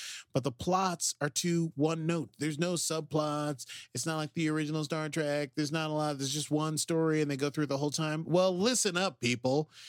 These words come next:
Did you not just hear me try to review these last two episodes? Not only was there, like, the Klingon fight for control,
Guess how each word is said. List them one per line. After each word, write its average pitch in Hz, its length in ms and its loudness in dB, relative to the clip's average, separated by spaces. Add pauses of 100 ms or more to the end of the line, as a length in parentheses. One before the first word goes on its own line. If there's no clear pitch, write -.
Did 135 200 -2
you 170 100 0
not 180 180 2
just 165 200 2
hear 175 160 6
me 175 340 6 (220)
try 170 160 6
to 165 80 4
review 160 320 6
these 160 200 4
last 160 240 2
two 160 140 4
episodes? 151 480 2
Not 170 160 4
only 165 220 6
was 127 200 4
there, 117 140 2
like, 104 160 0
the 131 100 0
Klingon 123 520 2
fight 110 260 2
for 110 140 -2
control, 104 420 -2